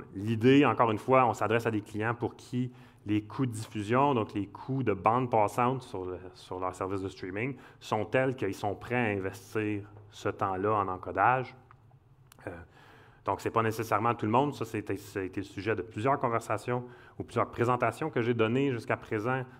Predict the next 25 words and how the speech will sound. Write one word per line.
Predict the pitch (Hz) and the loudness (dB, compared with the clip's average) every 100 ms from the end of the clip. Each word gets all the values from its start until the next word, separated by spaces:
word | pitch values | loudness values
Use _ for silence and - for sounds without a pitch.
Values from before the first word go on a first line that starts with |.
| - | -20
surtout | - 101 120 | -12 -6 -4
ici, | 107 - | -4 -4
parce | - 110 - | -2 -2 -2
que | |
je | - | -4
pense | 123 120 | -4 -4
que | |
pour | 107 107 | -2 0
les | 104 | 0
petits | 104 | -2
joueurs, | 104 123 | 0 2
c'est | 123 104 | 2 -2
important | 98 95 110 | -4 -2 0
de | |
faire | 107 101 | 4 2
attention. | 95 98 - | 0 -6 -10
C'est | 135 - | -16 -8
pas | 107 - | -10 -8
tout | - | 0
le | 135 | 2
monde | 135 151 | 4 2
qui | - | -2
peut | 127 | -4
se | - | 0
permettre | 117 127 123 | 0 0 -4